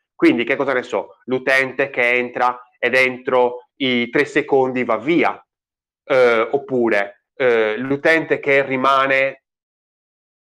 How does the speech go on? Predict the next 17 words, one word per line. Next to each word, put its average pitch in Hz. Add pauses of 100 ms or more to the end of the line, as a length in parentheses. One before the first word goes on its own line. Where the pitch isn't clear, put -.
(120)
entro 139
cinque 135
secondi, 123
oppure -
l'utente 135
che 131
rimane 131
entro 139
i 113
dieci 143
secondi, 120 (200)
l'utente 147
che 139
rimane 139
entro 143
venti 143
secondi. 117